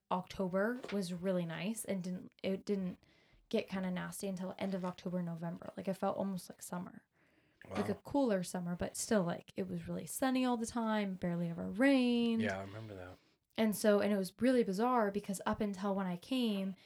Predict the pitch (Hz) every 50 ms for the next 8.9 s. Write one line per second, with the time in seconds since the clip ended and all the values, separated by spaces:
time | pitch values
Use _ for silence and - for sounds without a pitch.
0 | - _ _ - 226 220 214 202 180 180 190 185 180 180 185 214 208 - - -
1 | - - - - 190 185 175 196 190 185 180 180 - - 190 196 185 185 180 -
2 | - 190 185 180 - - - 190 - - - 190 180 - 185 170 180 175 175 -
3 | 180 175 175 175 180 175 180 185 185 180 175 - 185 190 185 - - 202 196 196
4 | - - 196 - _ - - - - _ - - - 254 240 226 214 214 196 185
5 | - - 185 180 - 180 180 175 180 180 190 190 196 196 196 - 190 - - -
6 | - - - - - 202 196 190 185 - 226 226 233 220 226 233 233 - 269 285
7 | 302 320 339 349 _ _ _ _ _ - - - _ _ _ _ - - 240 233
8 | 226 220 214 240 240 240 - 262 277 285 285 262 214 214 202 196 196 -